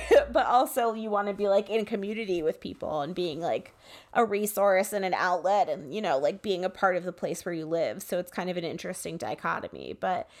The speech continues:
yeah, if I hear a gun going off outside, which happens from time to time, I'm like,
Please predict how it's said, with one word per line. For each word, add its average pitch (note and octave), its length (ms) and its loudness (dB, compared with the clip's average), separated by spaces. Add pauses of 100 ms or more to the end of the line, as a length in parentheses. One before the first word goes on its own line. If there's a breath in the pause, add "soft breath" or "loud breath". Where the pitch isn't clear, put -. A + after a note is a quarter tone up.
(180 soft breath)
yeah, D4+ 220 6
if B3 80 -2
I C#4 120 2
hear E4+ 160 0
a B3 60 -2
gun F#3+ 200 2
going F3 320 0
off E3 240 0
outside, D3 720 -2
which - 340 -4
happens E3+ 420 -4
from F#3 140 -6
time E3 220 -4
to D#3+ 100 -8
time, E3 300 -2
I'm E3 120 -4
like, F3+ 240 -2